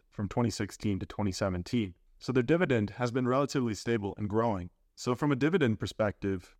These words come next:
McDonald's gets a neutral rating here, given that Yum's payout ratio is much lower,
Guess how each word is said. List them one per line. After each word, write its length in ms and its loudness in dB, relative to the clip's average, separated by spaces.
McDonald's 560 0
gets 160 0
a 60 0
neutral 420 0
rating 400 -2
here, 400 0
given 220 2
that 140 0
Yum's 320 2
payout 360 2
ratio 460 0
is 140 -8
much 240 -2
lower, 460 0